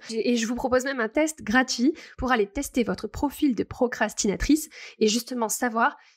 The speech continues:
quel est votre blocage principal par rapport à ces émotions indulgentes. Je vous propose évidemment des solutions et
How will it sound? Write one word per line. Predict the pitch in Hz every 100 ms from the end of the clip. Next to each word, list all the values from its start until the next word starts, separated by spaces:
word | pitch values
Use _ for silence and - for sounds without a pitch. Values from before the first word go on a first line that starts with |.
| _ -
quel | 262 269
est | 269 - -
votre | 196 208 202 220
blocage | 202 208 233 226
principal | - 214 - 208 240 226
par | 196
rapport | 185 220 208
à | 208
ces | 220 196
émotions | 202 196 -
indulgentes. | 208 202 190 214 311 - - -
Je | 220
vous | 233
propose | 233 226 214 -
évidemment | 226 220 214
des | 214 196
solutions | 196 185 - 226 302 - - _
et | 220 233 240